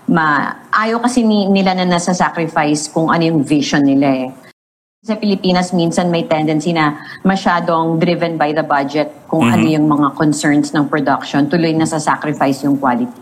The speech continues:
Speaker 1: It would really make a difference if our government were more hands-on in terms of investing in our films.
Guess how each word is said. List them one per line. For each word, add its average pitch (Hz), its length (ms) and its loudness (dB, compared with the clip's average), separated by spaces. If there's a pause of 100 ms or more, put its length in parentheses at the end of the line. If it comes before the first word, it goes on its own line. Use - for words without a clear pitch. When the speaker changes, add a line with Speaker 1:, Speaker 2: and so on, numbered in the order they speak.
(320)
Speaker 1:
It 262 160 -4
would 262 80 4
really 285 240 4
make 254 240 2
a 214 80 0
difference 185 640 0
if 180 160 0
our 185 160 0
government 160 640 -2
were 156 160 2
more 151 240 2
hands-on 151 720 0
in 139 160 -2
terms 147 320 -2
of 156 160 -4
investing 139 560 -2
in 147 80 0
our 139 160 2
films. 151 320 -2